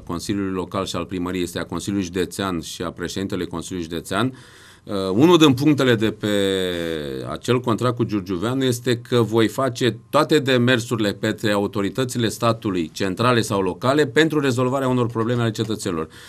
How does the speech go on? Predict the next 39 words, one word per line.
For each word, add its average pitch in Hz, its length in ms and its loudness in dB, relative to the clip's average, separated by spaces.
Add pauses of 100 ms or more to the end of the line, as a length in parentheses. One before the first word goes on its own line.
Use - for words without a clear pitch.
(160)
Dacă 117 340 4 (920)
telespectatoarea 120 760 0
dumneavoastră 143 540 0
care 113 160 0
mi-a 113 100 0
adresat 113 340 -2
întrebarea 113 420 0
ar 95 60 0
face 147 280 -2
o 151 60 6
adresă 123 360 2
către 117 300 -2
primărie 95 680 -2
cu 107 80 0
acest 120 360 2
lucru, 92 340 -2
eu 160 100 4
am 170 100 4
să - 120 -2
o 160 60 6
redicționez 135 600 2
și 117 120 -4
chiar 127 180 -2
am 123 120 2
să 120 100 -4
o 113 40 2
susțin 113 380 0
la 101 120 0
domnul 98 360 -4
Mustățea. 92 480 -6
De 110 100 -4
altfel, 110 440 -2
dânsul 104 880 -2
este 101 260 -4
foarte 120 320 0
deschis 107 380 -2
la 104 100 -2
anumite 113 460 0
probleme 104 500 -2